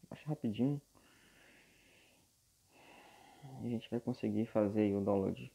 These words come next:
tranquilamente. Beleza, eu já abri o jogo, já funcionou, já desinstalei a V P N, joguei o jogo de, e abri o jogo e ele abriu normalmente. Então aí é um método aí bacana aí pra você estar conseguindo jogar também.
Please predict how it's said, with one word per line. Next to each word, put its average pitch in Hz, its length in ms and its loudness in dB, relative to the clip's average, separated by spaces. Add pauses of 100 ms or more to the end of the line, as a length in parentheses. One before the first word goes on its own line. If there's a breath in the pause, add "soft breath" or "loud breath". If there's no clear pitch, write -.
(160)
tranquilamente. 117 1040 4 (260)
Beleza, 101 440 2
eu 101 60 4
já 107 140 10
abri 104 280 6
o 98 100 2
jogo, 98 460 0
já 101 420 2 (640 soft breath)
funcionou, 107 1000 6
já 104 160 4
desinstalei 98 560 0
a - 20 4
V 90 140 -2
P - 160 -2
N, 104 500 4
joguei 98 320 2
o 95 140 2
jogo 98 300 0
de, - 120 -12 (160)
e 95 420 0
abri 95 280 0
o 92 80 2
jogo 95 260 0
e 95 40 0
ele 95 100 2
abriu 101 260 2
normalmente. 113 720 2 (680 soft breath)
Então 95 200 -2
aí 98 140 4
é 101 40 2
um 113 120 2
método 107 300 2
aí 101 100 4
bacana 98 400 2
aí 98 80 2
pra 104 140 2
você 101 260 0
estar 101 180 -4
conseguindo 110 380 -2
jogar 107 240 6 (260)
também. 117 400 6